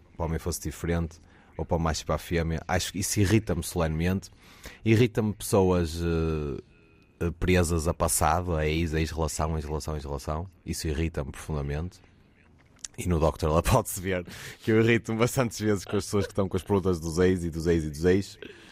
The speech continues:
Eh, irrita-me pessoas que se aproveitam da, da, da condição, do status social para,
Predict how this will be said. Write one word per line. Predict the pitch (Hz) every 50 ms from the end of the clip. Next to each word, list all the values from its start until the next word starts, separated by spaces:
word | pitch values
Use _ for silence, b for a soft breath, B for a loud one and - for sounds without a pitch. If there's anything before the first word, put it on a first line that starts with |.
| B B B B B B B B B B B B B B _ _
Eh, | 117 113 110 107 107 107 107 104 104 - -
irrita-me | 131 139 143 127 147 139 - - 135 135 123
pessoas | - - 147 127 123 123 -
que | - - - 123 117 117 117 113
se | 107 - - 127
aproveitam | - - 120 117 107 117 113 113 - - 117 113
da, | 113 104 110 110 107 107 107 107 107 104 104
da, | 101 101 107 107 101
da | 87 - - 87 101 98
condição, | - - 110 101 104 95 - - -
do | 98 110 107
status | - - - 113 98 - - -
social | - - - - - 104 98 92 90 90 90 87
para, | - - 101 92 92 92 90 92 90 90 87